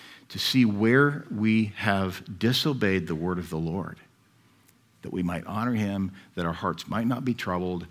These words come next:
and that we might spend eternity worshiping him. Let's pray. Lord, we rejoice in this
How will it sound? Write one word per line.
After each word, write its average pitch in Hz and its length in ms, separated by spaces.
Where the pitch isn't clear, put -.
and 82 120
that 85 60
we 87 100
might 90 260
spend 90 280
eternity 85 560
worshiping - 600
him. - 240
Let's 87 200
pray. - 220
Lord, 101 200
we 107 120
rejoice 98 680
in 90 160
this 90 480